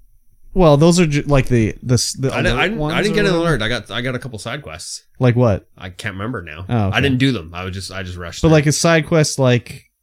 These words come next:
Speaker 1: 'cause there's two different types. There's, like, the, uh, I don't even know what they're called. There's two different types, but they're both just, like,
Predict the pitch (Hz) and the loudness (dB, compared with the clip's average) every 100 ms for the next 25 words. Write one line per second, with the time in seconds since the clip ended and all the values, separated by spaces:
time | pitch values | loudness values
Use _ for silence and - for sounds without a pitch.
0 | _ - 143 147 - 202 190 160 135 117 | _ 0 2 2 2 0 2 2 0 0
1 | 143 120 98 - 110 107 107 104 101 - | 2 2 0 -4 -2 -2 0 -2 -4 -10
2 | _ _ _ _ 113 107 107 104 110 - | _ _ _ _ -2 0 0 0 0 -4
3 | _ _ _ _ _ _ _ _ _ _ | _ _ _ _ _ _ _ _ _ _
4 | _ _ _ _ 73 98 80 62 60 50 | _ _ _ _ -4 -2 -2 -4 -6 -6
5 | 50 52 50 50 50 - _ _ - 156 | -6 -6 -8 -10 -12 -16 _ _ -6 0
6 | 214 196 180 170 123 110 - 160 95 78 | 2 4 4 4 2 0 2 2 2 0
7 | 87 95 _ _ _ _ _ _ _ _ | -4 -8 _ _ _ _ _ _ _ _
8 | _ _ _ _ _ _ _ _ _ _ | _ _ _ _ _ _ _ _ _ _
9 | _ _ _ _ - 135 - - 214 208 | _ _ _ _ -2 -2 0 4 4 6
10 | 156 - 156 123 - 117 123 120 156 156 | 2 2 2 2 0 -2 0 2 2 0
11 | - 110 - 110 - | -4 -6 -2 -2 -4